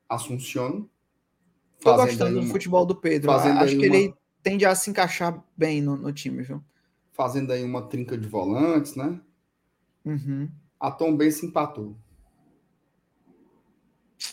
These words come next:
Speaker 1: Oh, meu Deus, vai ser preciso o Coutinho fazer o quarto. É foda.
Speaker 2: Fo-, vai, vai lá.
Speaker 1: Pode ser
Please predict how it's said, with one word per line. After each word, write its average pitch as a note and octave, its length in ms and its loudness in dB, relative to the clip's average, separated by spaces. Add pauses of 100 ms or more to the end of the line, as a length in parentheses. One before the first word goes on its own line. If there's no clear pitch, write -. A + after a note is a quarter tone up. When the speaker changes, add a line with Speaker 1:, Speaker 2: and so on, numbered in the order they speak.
(1600)
Speaker 1:
Oh, D3 220 0
meu B2+ 120 -4
Deus, A2+ 180 -6
vai A#2 100 -4
ser C3+ 160 -4
preciso C3+ 380 -10
o C3+ 40 -10
Coutinho C3 320 -6
fazer B2 300 -4
o D3+ 80 -4
quarto. - 420 -16 (3750)
É G#2 120 -12
foda. - 320 -20
Speaker 2:
Fo-, - 300 -4
vai, C#3 260 0
vai C#3+ 120 -4
lá. C3+ 480 -2 (1300)
Speaker 1:
Pode A3+ 300 6
ser A2 520 -4